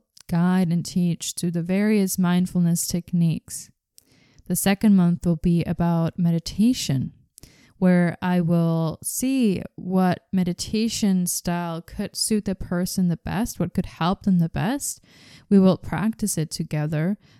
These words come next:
The person integrates it always, um, dur-,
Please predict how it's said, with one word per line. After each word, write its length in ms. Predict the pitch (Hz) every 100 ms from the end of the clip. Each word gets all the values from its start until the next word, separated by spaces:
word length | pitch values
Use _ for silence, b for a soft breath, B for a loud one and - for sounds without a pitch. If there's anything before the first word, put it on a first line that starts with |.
| b
The 60 |
person 600 | - 185 190 - 185 180 165
integrates 720 | 196 220 220 196 170 165 165 180
it 180 | 170
always, 640 | - 170 170 165 170 - - -
um, 500 | 180 165 - - - -
dur-, 220 | - 180